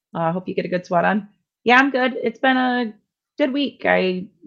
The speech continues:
good week of training. Things, things feel good. I feel like volume was down a little bit, so I'm not as, like,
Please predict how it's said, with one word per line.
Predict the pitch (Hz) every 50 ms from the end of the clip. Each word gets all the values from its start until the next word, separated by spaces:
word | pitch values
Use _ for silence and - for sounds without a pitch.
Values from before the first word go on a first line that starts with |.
| -
good | - 208 196
week | 214 208
of | 202 185
training. | - 196 185 190 190 190 196 196 190 185 _ _ _ _ _ _ _ _
Things, | - 185 185 185 175 175 - - - _ _ _ _ _ _ _ _ _ _
things | - 190 190 - -
feel | - 190 185 185
good. | 196 190 190 190 185 180 180 - _ _ _ _ _ _ -
I | 180
feel | - 202 196
like | 180 175
volume | 175 165 165 165 170 170
was | 170 170 165
down | - 165 156 165 165
a | 160
little | 165 165 170 165
bit, | 165 170 165 - -
so | - - 151 147
I'm | 156 160
not | 156 156 160 160
as, | 160 160 165 160
like, | - - 156 - -